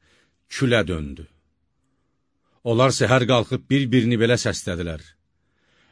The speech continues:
"Əgər məhsul yığacaqsınızsa, bağınıza tez gedin." Nəhayət, yola düşdülər.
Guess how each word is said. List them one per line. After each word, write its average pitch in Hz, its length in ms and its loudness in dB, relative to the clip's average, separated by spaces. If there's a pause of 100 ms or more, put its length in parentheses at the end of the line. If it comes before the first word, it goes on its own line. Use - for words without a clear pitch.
(100)
"Əgər 156 320 8
məhsul 160 480 4
yığacaqsınızsa, 156 1160 4 (300)
bağınıza 143 540 4
tez 123 280 2
gedin." 85 280 -4 (1300)
Nəhayət, 131 560 4
yola 131 240 4
düşdülər. 110 480 -2